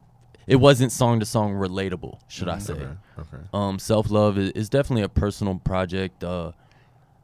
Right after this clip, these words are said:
Speaker 1: I think a lot of artists lose sight on, um,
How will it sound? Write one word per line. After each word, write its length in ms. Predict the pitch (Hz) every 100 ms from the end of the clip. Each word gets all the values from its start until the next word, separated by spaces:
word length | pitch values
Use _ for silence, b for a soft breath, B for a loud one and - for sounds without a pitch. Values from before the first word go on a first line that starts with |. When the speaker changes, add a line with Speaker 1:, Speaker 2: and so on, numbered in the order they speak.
| _ _
Speaker 1:
I 60 | 101
think 280 | - 113 101
a 60 |
lot 240 | 95 98 101
of 340 | 98 87 - _ _
artists 540 | 95 104 104 101 - 98
lose 280 | 101 104
sight 560 | 98 - 98 107 95 87 _ _ _ _ _
on, 360 | 98 98 95 92
um, 580 | 92 92 92 87 85